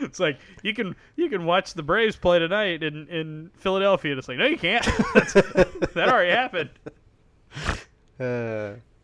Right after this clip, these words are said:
Speaker 1: That's, do, do you miss any of that? Do you miss any of that, that, that style? I mean, like, uh, what, what your thoughts on the radio industry in general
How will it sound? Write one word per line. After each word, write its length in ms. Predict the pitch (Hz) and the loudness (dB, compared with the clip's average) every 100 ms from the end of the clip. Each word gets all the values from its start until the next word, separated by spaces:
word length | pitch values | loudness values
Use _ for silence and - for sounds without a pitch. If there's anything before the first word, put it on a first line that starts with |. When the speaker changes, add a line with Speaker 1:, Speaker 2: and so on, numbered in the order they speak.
| _ 254 | _ -14
Speaker 1:
That's, 320 | 175 208 - - | -6 -4 -6 -18
do, 340 | 160 165 175 - | -18 -14 -16 -16
do 120 | 131 | -10
you 100 | 165 415 | -8 -6
miss 180 | 370 - | -8 -4
any 200 | 233 233 | -4 -4
of 60 | |
that? 180 | 220 220 | -6 -6
Do 60 | 151 | -4
you 120 | 151 | -4
miss 200 | 180 175 | -6 -6
any 180 | 175 165 | -8 -6
of 80 | 156 | -4
that, 260 | 151 151 | -4 -4
that, 220 | 156 147 147 170 | -4 -4 -6 -8
that 420 | 147 143 - _ | -4 -4 -4 _
style? 380 | - 143 143 135 | -6 -2 -2 -2
I 40 | |
mean, 180 | 135 127 | -6 -8
like, 260 | 123 120 - _ - _ | -8 -10 -14 _ -20 _
uh, 140 | 175 139 143 196 - _ _ - | -12 -10 -16 _ -20 _ _ -14
what, 180 | 165 - - | -14 -14 -12
what 260 | 190 196 | -8 -6
your 140 | 190 180 | -4 -4
thoughts 380 | 262 262 220 | -2 -4 -4
on 360 | 214 175 156 147 | 0 0 0 -4
the 140 | 143 | -4
radio 360 | 143 170 156 147 | 0 0 0 -2
industry 580 | 143 143 - 151 131 131 | -2 -6 -6 -6 -6 -8
in 140 | 135 | -10
general 600 | 127 139 143 127 120 120 | -6 -4 -2 -2 -4 -8